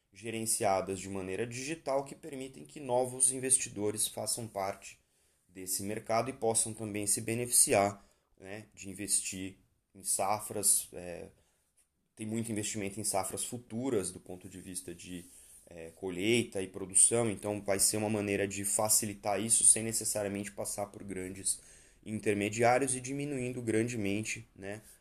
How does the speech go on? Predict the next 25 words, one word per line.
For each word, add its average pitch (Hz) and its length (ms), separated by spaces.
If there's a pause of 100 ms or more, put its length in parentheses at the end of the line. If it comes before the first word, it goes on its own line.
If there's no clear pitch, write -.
a 104 120
fricção 110 760 (280)
nesse 104 680
processo 101 1000 (140)
de 104 300
investimento. 113 840 (680)
Obviamente, 107 720
aqui 98 280
a 95 60
gente 101 380 (300)
fica 117 340 (120)
muito 127 340
satisfeito - 480
de 104 100
ver 110 180
isso 110 140
acontecendo, 104 640
são 113 160
duas 127 240
notícias 110 460
de 104 80
tokenização 98 720
na 98 80
mesma 92 320
semana, 107 580